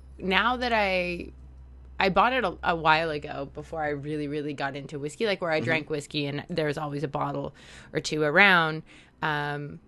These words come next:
Speaker 1: but before I sort of appreciated how much money, uh, whiskeys could cost, and I, like,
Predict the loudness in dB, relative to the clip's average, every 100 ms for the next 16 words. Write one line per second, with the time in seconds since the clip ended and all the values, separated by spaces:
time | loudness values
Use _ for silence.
0 | -6 -4 0 0 2 2 2 -2 -2 -6
1 | -8 -4 -6 -6 0 0 0 -4 -6 -6
2 | -10 -6 -6 -6 -8 -8 -10 -12 -18 -20
3 | -14 -8 -6 -6 -8 -12 -8 -10 2 2
4 | 2 -6 -6 -4 -4 -4 -6